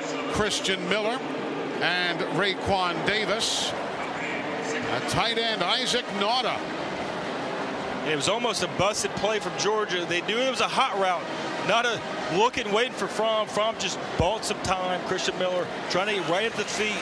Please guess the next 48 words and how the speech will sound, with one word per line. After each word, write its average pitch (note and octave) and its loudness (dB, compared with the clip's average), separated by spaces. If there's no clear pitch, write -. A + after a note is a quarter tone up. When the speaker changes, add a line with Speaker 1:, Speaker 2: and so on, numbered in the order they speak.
Speaker 2:
but D#3 -2
just - -2
threw F#3 2
it F#3 2
up F3+ 0
and C#3 -4
not E3 0
made E3 0
a C#3 -4
good D3+ -2
play D#3 0
and D#3 -2
then D3+ -2
showed E3 0
his G3+ 0
ability, D3 0
man. C#3 -2
That - -4
guy's D#3+ 0
athletic D#3 0
to - -6
be C#3+ 2
able C3 0
to B2+ 0
run C#3+ 0
that D3+ -2
far C#3+ 0
down C#3 0
the B2+ -4
field C3 0
being C3+ 0
a A#2 0
tight B2+ 2
end. A2+ 0
Speaker 1:
Three F#3+ 2
receptions, G3 0
seventy-four G3+ 0
yards F#3 2
and F3+ 2
a E3 0
touchdown. F3+ 0
Here E3+ 2
now, F#3 2
the F#3 0
second G3 0
down G3 2
and G3 -2
ten. G3+ 2